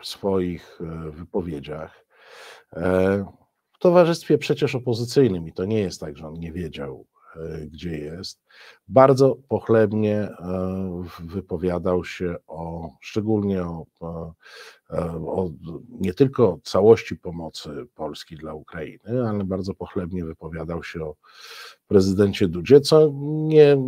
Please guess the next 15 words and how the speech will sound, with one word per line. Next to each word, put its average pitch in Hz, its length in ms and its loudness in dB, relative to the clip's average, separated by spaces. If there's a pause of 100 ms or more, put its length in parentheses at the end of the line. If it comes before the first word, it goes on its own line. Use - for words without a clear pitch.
(680)
wzbudzało 131 680 6
w - 200 -6 (280)
tym 117 220 2
audytorium, 101 840 0 (580)
em, 92 1000 -4 (1000)
w - 60 -20
tym 98 200 -8
audytorium 98 640 -2
jakiegoś 95 720 -6
aplauzu. 113 640 4
Niemniej, 117 540 0 (560)
e, - 60 -8 (460)
tu 139 220 -4
jakby 127 440 2
dyplomacja 110 1300 2